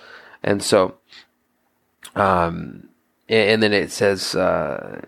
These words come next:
going in down into verse seventeen, "For behold, I create a new heavens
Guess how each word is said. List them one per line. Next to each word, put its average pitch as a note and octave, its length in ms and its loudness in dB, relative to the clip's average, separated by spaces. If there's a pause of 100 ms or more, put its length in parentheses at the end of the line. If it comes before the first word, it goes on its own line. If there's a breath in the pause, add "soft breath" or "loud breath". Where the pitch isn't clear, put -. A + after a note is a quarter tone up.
(160)
going G#2+ 300 2
in G2 260 2
down F#2+ 220 4
into F#2 240 -4
verse F2+ 260 -2
seventeen, F#2+ 760 -2 (400 soft breath)
"For G#2+ 120 2
behold, G2 440 2
I G#2+ 140 2
create G#2+ 300 0
a F2 80 -2
new G2+ 220 -2
heavens F2+ 560 -2